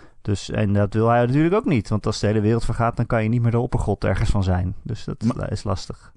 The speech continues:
Speaker 2: Maar hij wil ook iets van Atreus.
Speaker 1: Ja, ze
Speaker 2: Lijkt
Speaker 1: moeten, ze moeten, eh, Ragnarok stoppen uiteindelijk. Dat
Speaker 2: Oké.
Speaker 1: is toch, eh, het plan.
Speaker 2: Oh, dus
Speaker 1: Daar
Speaker 2: is
Speaker 1: heeft hij
Speaker 2: Odin
Speaker 1: kennis,
Speaker 2: een
Speaker 1: kennis voor nodig van hoe doe je dat dan?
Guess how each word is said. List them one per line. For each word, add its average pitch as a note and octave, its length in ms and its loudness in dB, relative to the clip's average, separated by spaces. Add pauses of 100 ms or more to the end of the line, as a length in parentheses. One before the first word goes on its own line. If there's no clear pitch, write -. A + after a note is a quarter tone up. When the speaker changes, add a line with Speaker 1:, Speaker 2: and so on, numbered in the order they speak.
(120)
Speaker 2:
Maar B2 200 0
hij D#3+ 140 0
wil A#2+ 200 2
ook B2+ 180 2
iets G#2 160 -4
van F#2+ 200 -6
Atreus. G2+ 680 -6 (420)
Speaker 1:
Ja, A2+ 280 -2
ze G2 60 2
Speaker 2:
Lijkt G2 180 2
Speaker 1:
moeten, G2+ 540 -2 (140)
ze - 100 -8
moeten, F2+ 460 -4
eh, E2+ 260 -4 (240)
Ragnarok A#2+ 460 -6
stoppen - 340 -6
uiteindelijk. E2+ 680 -8 (140)
Dat G2 120 -8
Speaker 2:
Oké. C3 180 0
Speaker 1:
is G2 100 0
toch, - 160 -10
eh, - 140 -8 (120)
het - 120 -16
plan. A#2 280 -10 (500)
Speaker 2:
Oh, G2+ 280 0 (160)
dus B2+ 100 0
Speaker 1:
Daar D#3 140 4
Speaker 2:
is F3 80 2
Speaker 1:
heeft - 80 -4
hij - 80 4
Speaker 2:
Odin G3 200 4
Speaker 1:
kennis, F3 260 0
Speaker 2:
een D3 120 0
Speaker 1:
kennis C3+ 320 2
voor D#3 120 0
nodig B2 360 0
van A2 120 -4
hoe A2 120 2
doe G2 160 -2
je A#2 60 0
dat G#2+ 160 -4
dan? G2 220 -6